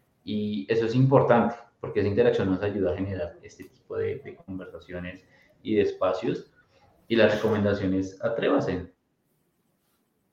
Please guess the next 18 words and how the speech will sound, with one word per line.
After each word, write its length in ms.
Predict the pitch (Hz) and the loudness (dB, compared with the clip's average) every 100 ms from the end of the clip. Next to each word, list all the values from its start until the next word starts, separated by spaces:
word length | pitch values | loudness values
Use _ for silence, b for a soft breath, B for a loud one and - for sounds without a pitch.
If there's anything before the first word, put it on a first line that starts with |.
| _ _ _ _ _ _ _ _ _ _ _ _ _ _ _ _ _ | _ _ _ _ _ _ _ _ _ _ _ _ _ _ _ _ _
Lo 200 | 113 131 | 6 8
peor 240 | 135 170 170 | 10 8 8
que 60 | 190 | 6
va 80 | |
a 40 | 190 | 6
pasar 240 | 185 190 | 6 2
es 80 | 190 | 0
que 80 | 139 | -2
te 100 | 135 | -4
digan 280 | 123 107 107 | 0 0 2
no, 180 | 110 - | 0 -2
ignoren 420 | 90 90 120 139 - | -6 -6 -6 -8 -12
o 120 | 95 | -20
que 100 | - | -18
te 140 | - | -14
dejen 180 | 85 90 | -12 -10
en 100 | 107 | -10
visto, 400 | 92 - 92 - | -12 -12 -12 -14